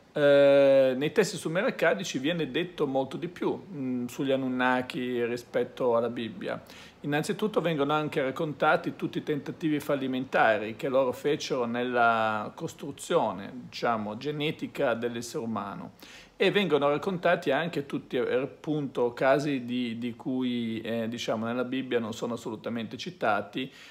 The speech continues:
con esseri prodotti, tra virgolette, per ingegneria genetica con, eh, gravi patologie, malfunzionamenti.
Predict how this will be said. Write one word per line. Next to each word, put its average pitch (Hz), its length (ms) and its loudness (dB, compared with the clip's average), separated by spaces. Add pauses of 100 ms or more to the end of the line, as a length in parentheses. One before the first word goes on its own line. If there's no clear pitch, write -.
(320)
con 135 420 4
esseri 135 720 0 (160)
prodotti, 139 640 4
tra 123 180 -4
virgolette, 123 680 0
per 120 580 2
ingegneria 131 480 -2
genetica 127 1000 2
con, 131 400 -2
eh, 120 200 -2
gravi 123 720 0
patologie, 131 800 -2
malfunzionamenti. 120 1120 -4